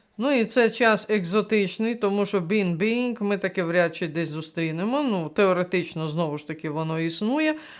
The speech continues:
але на практиці цього майже ніде не видно. Те саме стосується past perfect continuous. Формально воно існує.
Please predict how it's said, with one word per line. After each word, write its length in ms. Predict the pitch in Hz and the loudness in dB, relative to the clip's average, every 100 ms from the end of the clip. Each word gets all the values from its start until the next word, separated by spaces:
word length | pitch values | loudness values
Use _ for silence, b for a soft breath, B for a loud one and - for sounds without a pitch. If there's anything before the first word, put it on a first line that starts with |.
| B | B
але 280 | - 185 190 | 0 2 4
на 120 | 190 | 2
практиці 680 | 180 185 220 262 269 240 220 | 2 2 2 2 0 0 -2
цього 400 | 214 185 196 196 | -2 0 2 2
майже 380 | 170 175 185 175 | 2 2 2 0
ніде 340 | 165 151 170 | 0 0 0
не 140 | 165 160 | 2 -2
видно. 440 | 135 143 147 151 B B B B | -4 -8 -6 -8 B B B B
Те 160 | 269 277 | 4 6
саме 400 | 277 247 220 202 | 6 4 4 0
стосується 760 | - 196 196 190 180 175 185 | 2 0 2 0 2 2 0
past 440 | 180 185 165 165 | 2 2 2 0
perfect 480 | 202 196 185 202 - | 0 0 0 -8 -2
continuous. 680 | 214 214 226 220 226 240 247 - _ - - | -2 0 -2 -2 -2 -4 -8 -14 _ -20 2
Формально 640 | 254 240 233 202 196 185 | 4 6 6 6 4 2
воно 300 | 180 190 190 | 2 2 0
існує. 880 | 196 190 - 185 185 170 175 220 | 0 -4 -2 0 0 0 0 0